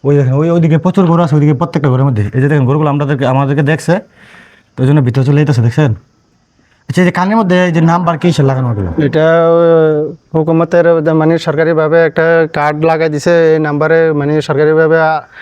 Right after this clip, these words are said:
Speaker 2: জন খা-, খাদ্য এক বস্তা যদি দুইশো টাকা হয়, ওই খাদ্যগুলা কার্ডের অনুসারে যাই একশো টাকা করে আনতে পারবো আর কি।
Speaker 1: মানে, বুঝতে পারছেন?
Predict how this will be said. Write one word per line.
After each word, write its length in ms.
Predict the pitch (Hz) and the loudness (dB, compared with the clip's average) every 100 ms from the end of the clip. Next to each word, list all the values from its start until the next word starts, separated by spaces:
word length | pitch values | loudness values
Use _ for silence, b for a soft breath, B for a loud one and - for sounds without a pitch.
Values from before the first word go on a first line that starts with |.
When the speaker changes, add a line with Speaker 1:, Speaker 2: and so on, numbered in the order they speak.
| B B B 139 | B B B -2
Speaker 2:
জন 160 | 151 160 170 160 | 0 0 -2 -2
খা-, 160 | 165 156 | -2 -4
খাদ্য 260 | 165 139 165 | -2 0 2
এক 200 | 175 151 | 2 0
বস্তা 280 | 160 - 170 | -2 -2 0
যদি 420 | 175 180 180 175 | 2 2 2 2
দুইশো 220 | 156 156 175 | 0 0 0
টাকা 200 | 170 170 | 0 0
হয়, 100 | 180 185 B B B - | -2 -6 B B B 0
ওই 320 | 151 151 151 | 2 4 2
খাদ্যগুলা 680 | 143 156 156 160 165 170 170 - | 0 -2 0 0 0 0 0 0
কার্ডের 440 | 156 156 165 165 | -2 0 0 2
অনুসারে 420 | 165 165 175 165 | 2 0 0 0
যাই 160 | 165 190 180 | 0 2 2
একশো 160 | 151 - | 0 -2
টাকা 160 | 151 151 | 0 2
করে 140 | 151 | 2
আনতে 180 | 151 143 | 0 -2
পারবো 200 | 139 131 | -2 -2
আর 80 | 127 131 | -2 -4
কি। 60 | |
Speaker 1:
মানে, 360 | 127 _ - 131 | -8 _ -4 0
বুঝতে 240 | 143 147 | 0 0
পারছেন? 580 | 165 156 151 104 - - | -2 0 -4 -4 -12 -20